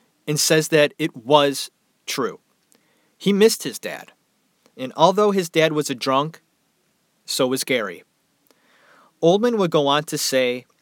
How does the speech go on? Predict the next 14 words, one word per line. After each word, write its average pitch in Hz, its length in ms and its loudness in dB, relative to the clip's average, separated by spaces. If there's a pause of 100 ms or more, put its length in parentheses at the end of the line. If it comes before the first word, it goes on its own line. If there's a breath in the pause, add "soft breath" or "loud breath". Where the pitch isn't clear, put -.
that 160 160 4
his 196 180 2
dad 170 360 2
would 156 160 0
have 151 160 -4
loved 156 420 4
the 131 220 -4
whole 160 180 2
movie 147 280 -2
star 147 300 2
image 131 440 -6 (180)
in 143 140 -4
a 120 60 -2
way. 104 280 -6